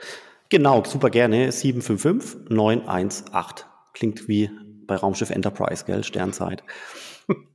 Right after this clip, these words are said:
Speaker 2: Vielleicht wird es das ja irgendwann. Wobei, dann brauchen wir wahrscheinlich längere Zeiten dazwischen als zehn Minuten für intergalaktische Synchronisation. Aber schauen wir mal.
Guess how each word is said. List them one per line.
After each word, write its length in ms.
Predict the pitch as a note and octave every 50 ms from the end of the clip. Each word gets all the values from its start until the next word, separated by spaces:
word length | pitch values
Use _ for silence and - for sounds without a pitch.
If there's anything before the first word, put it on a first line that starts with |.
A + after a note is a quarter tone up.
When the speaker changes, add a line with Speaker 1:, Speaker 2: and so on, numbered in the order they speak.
| _ _ _ _ _ - - - - _
Speaker 2:
Vielleicht 260 | - G3+ A3 A3 -
wird 140 | B3+ B3+ A3
es 80 | -
das 160 | - C3+ B2+ -
ja 100 | B2+ A#2+
irgendwann. 360 | B2 A#2+ B2 A#2+ A#2+ A#2+ A#2
Wobei, 200 | C3 B2+ C#3 C#3
dann 240 | D3 D3 D3 C#3 D3
brauchen 220 | - D3 C3+ C3+
wir 100 | D3 C3
wahrscheinlich 480 | C3 B2+ - C#3+ C#3 C3+ C3+ B2+ - -
längere 540 | C3 C#3+ C#3+ D3 C#3 B2+ C#3 C#3 C3+ C3+
Zeiten 340 | - - C3 B2+ C3 B2+ C#3
dazwischen 380 | B2+ B2 - - C#3 C3+ - C3
als 200 | A#2 A2 - -
zehn 160 | - B2 A2+
Minuten 420 | A2+ A2+ A#2 A2+ A2 - G#2 F#2+ - - - - - - - - - _ _
für 180 | _ B2+ G#2+ G#2
intergalaktische 640 | A2+ A2 A#2 A#2 G#2+ A2 A2 G#2+ - A2+ G#2 - A2
Synchronisation. 640 | A2 A#2 A2 - - A#2 G#2 A#2 A#2 - A#2+ G#2
Aber 120 | A2+ D3+ G3
schauen 160 | - C#4+ G3+
wir 80 | B2+ G#2
mal. 200 | G2+ F#2+ F2+ F2